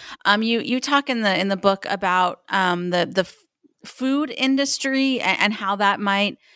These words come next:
be a model for how this, this type of change and approach can happen. Uh, what, what does, does that look like, and, and, and what lessons can journalism take from the food industry?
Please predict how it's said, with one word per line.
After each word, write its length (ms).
be 480
a 100
model 520
for 320
how 460
this, 300
this 180
type 260
of 140
change 340
and 120
approach 680
can 200
happen. 560
Uh, 120
what, 380
what 320
does, 220
does 220
that 220
look 140
like, 220
and, 180
and, 240
and 100
what 140
lessons 380
can 380
journalism 580
take 340
from 380
the 80
food 220
industry? 520